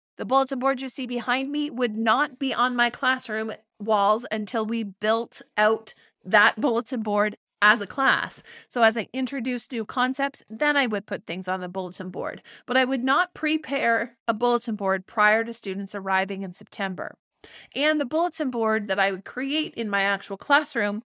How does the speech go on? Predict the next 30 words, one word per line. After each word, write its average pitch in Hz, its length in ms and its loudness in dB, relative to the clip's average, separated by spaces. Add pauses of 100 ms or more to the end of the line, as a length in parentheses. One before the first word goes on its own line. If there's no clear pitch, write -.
not 262 400 0
in 240 140 -4
my 214 140 2
home 220 240 -2
office, 254 480 0 (400)
would 277 340 2
reflect 233 560 0
what 214 220 -2
my 214 160 -4
students 208 600 -6
are 208 160 2
doing 202 540 -4
in 196 100 -6
the 185 80 -8
classroom, 226 580 -4
as 240 120 -10
well 254 240 2
as 254 120 -2
the 233 60 -8
bulletin 220 400 -4
board 208 240 -4
space 196 420 -8
that 196 120 -10
I 202 80 0
happen 190 400 -6
to 180 60 -10
have 165 420 0
in 175 140 -8
my 170 100 -4
room. 180 460 -4